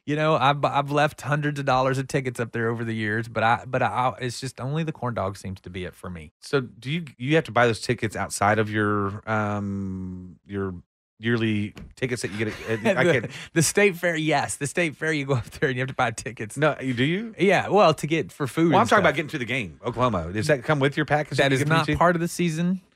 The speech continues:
Speaker 1: Um,
Speaker 2: You can pre-order it, though?
Speaker 1: You do, yes.
Speaker 2: Okay.
Speaker 1: Yes. And so I'm very excited. Um, I do have pretty good seats this year, and so I'm, I, I really need the Longhorns to win the next two games, and
Speaker 2: That way it'll be more exciting?
Speaker 1: Yes. And, you know, Oklahoma to win the next two games, it'll be,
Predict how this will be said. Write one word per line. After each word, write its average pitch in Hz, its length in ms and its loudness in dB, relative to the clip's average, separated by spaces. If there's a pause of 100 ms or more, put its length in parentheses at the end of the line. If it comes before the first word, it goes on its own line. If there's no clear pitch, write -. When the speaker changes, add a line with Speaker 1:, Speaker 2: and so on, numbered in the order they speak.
(200)
Speaker 1:
Um, 135 340 2
Speaker 2:
You 120 60 0
can 113 100 0
pre-order 120 340 2
it, 143 100 -2
though? 156 220 -2
Speaker 1:
You 156 180 0
do, 123 280 -2
yes. 104 440 -6
Speaker 2:
Okay. 95 160 -6
Speaker 1:
Yes. 76 320 -14
And 110 200 -8
so 110 200 0
I'm 110 160 -2
very 120 200 2
excited. 117 580 -2
Um, 104 420 -2
I 110 80 -4
do 113 120 -2
have 113 160 -4
pretty 110 180 -4
good 110 140 -6
seats - 320 -10
this 113 180 -10
year, 131 240 -2
and 104 160 -6
so 107 220 -4
I'm, 95 260 -8 (400)
I, 113 220 -2
I 117 80 4
really 127 440 2
need 135 180 -4
the 117 60 0
Longhorns 120 440 -2
to 110 100 -8
win 110 120 -2
the 123 80 -4
next 127 280 -4
two 135 120 -8
games, 139 420 -4
and 107 380 -4 (240)
Speaker 2:
That 117 120 2
way 113 120 4
it'll 101 80 2
be 104 80 0
more 101 160 0
exciting? 107 320 0
Speaker 1:
Yes. 82 600 -2
And, 110 280 -6
you 123 80 -2
know, 101 100 -2
Oklahoma 120 400 -2
to 117 80 -6
win 127 140 -2
the 127 60 -4
next 131 200 -4
two - 100 -10
games, 135 220 -2
it'll 107 80 -8
be, 98 100 -6